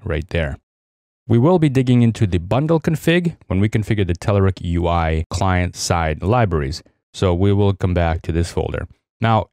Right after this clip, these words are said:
back in the web project, we have two controllers, the backlog controller and the dashboard controller. The dashboard controller is gonna have all our actions for the dashboard, and the backlog controller is gonna have all our actions for the backlog items list as well as the details page.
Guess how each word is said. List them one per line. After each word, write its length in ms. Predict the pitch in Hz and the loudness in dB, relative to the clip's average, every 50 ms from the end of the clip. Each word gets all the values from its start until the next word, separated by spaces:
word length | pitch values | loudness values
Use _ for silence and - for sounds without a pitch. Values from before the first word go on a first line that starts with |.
| _ - | _ -20
back 320 | - 110 - 110 113 110 | -10 -4 -2 0 0 0
in 60 | 113 107 | 2 0
the 60 | 101 | 2
web 200 | 95 101 110 107 | 2 2 2 2
project, 560 | - 113 104 101 92 95 87 - - - - - - | 2 2 2 2 2 0 -2 -4 -6 -18 -16 -8 -4
we 120 | - 92 | -2 0
have 200 | 87 87 82 - | 0 0 0 0
two 140 | - 131 127 | 0 0 0
controllers, 640 | 120 120 104 - - 95 90 92 92 92 90 - - - _ _ _ | 2 0 -2 0 0 2 2 2 2 2 0 -4 -10 -18 _ _ _
the 60 | - 87 | -12 -8
backlog 500 | 80 - 87 95 117 117 123 117 117 - | -4 -2 -2 0 0 0 0 0 0 0
controller 560 | - 120 - - 131 131 143 156 170 175 - - - - | 0 -2 0 0 0 2 2 2 0 -2 -4 -8 -6 0
and 200 | 110 117 120 113 | 2 2 4 2
the 40 | |
dashboard 560 | 101 87 95 90 87 87 - - - 78 78 - | 2 2 2 2 2 0 -2 -2 -2 -4 -2 -2
controller. 500 | - 80 - 85 73 71 80 95 120 - _ _ _ _ | -4 -4 -2 -2 0 0 0 0 -2 -2 _ _ _ _
The 80 | - 92 | -6 -4
dashboard 480 | 90 101 104 107 104 95 - 104 95 - | 0 2 2 2 2 2 2 0 0 0
controller 640 | 104 95 - - - 95 92 95 95 92 92 90 87 - - | 0 -2 -2 0 0 2 2 2 2 2 2 0 -2 -4 -10
is 80 | - - | -8 -4
gonna 200 | - 104 95 90 | -2 0 2 2
have 160 | 95 90 87 | 2 2 0
all 220 | - 104 113 123 127 | 0 0 2 4 4
our 160 | 123 113 101 | 4 2 2
actions 720 | 101 98 95 95 95 - - 95 82 85 92 95 92 - | 2 2 2 2 0 -2 -2 0 0 2 2 0 0 -2
for 180 | - 107 - 87 | -6 -6 -4 -4
the 80 | 76 78 | -4 -2
dashboard, 680 | - 87 90 101 107 - - - 107 107 107 107 110 101 _ _ _ - | 0 2 2 2 2 0 0 0 2 4 4 2 2 0 _ _ _ -2
and 140 | 120 135 143 | 0 2 2
the 60 | 143 | 2
backlog 460 | 117 101 107 107 107 - 107 101 98 - | 2 2 2 2 2 2 2 0 0 0
controller 480 | 98 90 - - 92 85 87 87 76 | 0 -2 0 0 0 0 2 2 2
is 140 | 82 85 82 | 2 0 0
gonna 180 | - 90 82 80 | 0 -2 -2 0
have 200 | 85 82 82 - | 0 0 -2 0
all 180 | 85 85 85 87 | 0 0 0 0
our 140 | 85 82 | 0 0
actions 600 | 78 85 85 82 - - - 80 78 76 - - - | 0 0 0 0 -2 -2 -4 -4 -2 -4 -4 -6 -10
for 480 | - - - 85 80 80 80 78 76 64 | -12 -8 -6 -4 -2 0 0 0 -2 -2
the 380 | - 82 - 76 76 76 78 | -4 -8 -6 -4 -4 -2 -2
backlog 540 | 76 69 98 104 113 104 101 95 85 87 - - | -2 0 0 0 0 0 0 0 -2 -2 -2 -2
items 320 | - 127 139 151 143 131 | 0 0 2 2 2 2
list 300 | 143 143 147 143 - - - | 2 2 2 2 0 -2 -2
as 140 | - 104 95 | -2 -2 0
well 420 | 92 101 101 98 104 104 107 98 | 0 2 2 4 4 4 2 2
as 380 | 95 90 85 87 87 87 85 82 | 2 0 2 2 2 2 0 0
the 100 | 85 80 | -2 -2
details 480 | 73 95 110 117 - 92 82 76 73 - | 0 2 0 0 2 0 0 0 -2 -4
page. 460 | - - 69 65 64 - - - | -6 -6 -6 -6 -6 -8 -10 -14